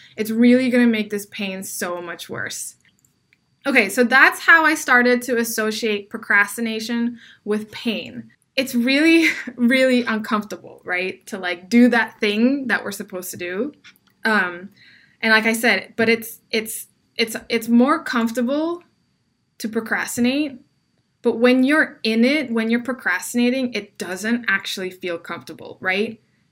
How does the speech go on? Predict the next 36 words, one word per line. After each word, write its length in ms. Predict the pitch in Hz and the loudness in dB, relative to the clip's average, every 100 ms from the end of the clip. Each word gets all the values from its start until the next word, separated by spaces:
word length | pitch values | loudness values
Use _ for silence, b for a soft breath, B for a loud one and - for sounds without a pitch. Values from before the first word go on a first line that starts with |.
| _ | _
So 460 | - 285 254 240 240 | -4 0 4 2 2
if 200 | 254 240 | 2 2
both 560 | 196 220 247 381 392 | 2 2 4 2 0
things 400 | - 359 349 311 | -2 2 4 4
are 180 | 262 254 | 4 2
uncomfortable, 760 | 240 240 233 220 196 170 - - b b b b | 2 2 -2 -4 -6 -10 -14 -18 b b b b
if 320 | 247 247 - | 2 2 -4
procrastinating 840 | - 254 294 339 - 349 320 294 277 | -6 0 6 6 6 0 0 2 0
is 120 | 240 | 0
uncomfortable 880 | 226 220 196 - 190 175 180 185 _ _ | -2 -4 -8 -10 -10 -8 -8 -10 _ _
and 300 | 220 220 220 | -2 0 0
doing 340 | 233 277 311 269 | 0 0 0 0
the 100 | 247 | -2
thing 600 | - 220 226 254 285 247 | -4 -2 2 2 0 -4
that 100 | 208 | -4
you're 100 | 202 | -4
supposed 440 | 233 226 233 226 | -6 -4 -4 -2
to 60 | 233 | -4
do 160 | 220 220 | -4 -4
is 120 | 208 | -4
uncomfortable, 840 | 190 - 175 - 220 277 330 330 b b b b | -8 -12 -12 -8 -4 -4 -4 -8 b b b b
then 380 | - 262 254 247 | 0 2 6 6
might 260 | 254 254 277 | 10 8 8
as 200 | 311 277 | 2 0
well 280 | 269 262 254 | -2 -2 -2
pick 260 | 277 240 | -4 -4
the 140 | 247 233 | -2 -2
uncomfortable 680 | 214 214 208 208 233 277 269 | -2 -6 -4 -2 0 0 0
that 140 | 240 | 2
at 160 | 220 220 | 0 0
least 320 | 247 233 196 | -2 -2 -4
gives 280 | 208 202 214 | -4 -2 -2
you 120 | 262 | -2
what 220 | 233 202 | -2 -4
you 100 | 202 | -8
want, 320 | 185 175 - | -10 -10 -12